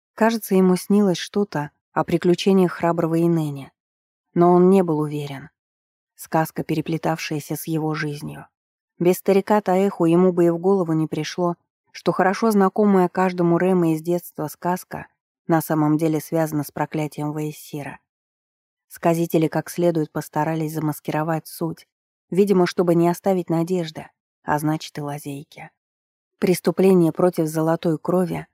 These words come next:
оставалось таковым без путей к отступлению. К тому же не осталось свидетельств о том, что именно сделал Инэни изначально —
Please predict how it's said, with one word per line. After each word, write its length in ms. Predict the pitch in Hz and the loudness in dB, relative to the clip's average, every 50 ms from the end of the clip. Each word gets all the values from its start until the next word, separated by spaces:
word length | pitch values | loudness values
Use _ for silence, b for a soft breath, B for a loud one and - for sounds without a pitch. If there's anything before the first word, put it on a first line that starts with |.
| _ _ _ | _ _ _
оставалось 640 | - 165 160 - - 170 165 175 175 170 156 151 | -6 -6 -4 -4 -2 -2 0 0 0 0 -2 -4
таковым 480 | - - 170 - 165 165 175 170 160 160 | -6 -8 -6 -4 -2 0 2 2 2 2
без 220 | 160 170 165 - | 2 0 0 -2
путей 380 | - - 165 160 - 175 160 156 | -4 -8 -8 -6 -4 -4 -4 -4
к 80 | - 160 | -4 -8
отступлению. 800 | 151 - - - 156 - 160 151 151 147 143 143 139 139 - _ _ _ _ _ _ _ _ _ _ _ _ _ _ _ | -10 -10 -10 -10 -10 -8 -6 -8 -6 -6 -8 -10 -10 -14 -16 _ _ _ _ _ _ _ _ _ _ _ _ _ _ _
К 100 | - - | -12 -4
тому 280 | - 208 202 214 226 233 | 0 2 4 4 4 4
же 120 | 208 202 | 4 4
не 140 | 190 190 180 | 4 4 4
осталось 420 | 175 170 - - 196 196 185 165 - | 2 0 -2 -2 -2 -2 -2 -4 -4
свидетельств 680 | - 175 165 160 180 190 - - 160 156 - - - - | -6 -6 -4 -2 -2 -2 -2 -4 -8 -8 -10 -12 -8 -8
о 80 | 156 | -8
том, 300 | - - 180 180 185 175 - _ _ _ _ _ _ _ | -4 -2 -2 -2 -2 -2 -6 _ _ _ _ _ _ _
что 320 | - - - - 220 202 185 | -16 -12 -4 0 2 2 2
именно 480 | - - 190 190 175 160 156 160 156 | 2 0 2 2 4 4 4 2 0
сделал 480 | 151 151 156 175 175 165 160 156 160 - - | -2 -2 -2 0 0 0 0 -2 -2 -2 -2
Инэни 460 | 165 160 165 170 170 165 160 156 151 | 0 2 2 2 2 2 2 0 -2
изначально — 760 | 147 151 151 160 160 - - 180 170 160 151 147 151 - | -2 -4 -4 -6 -6 -6 -6 -4 -4 -4 -4 -6 -8 -12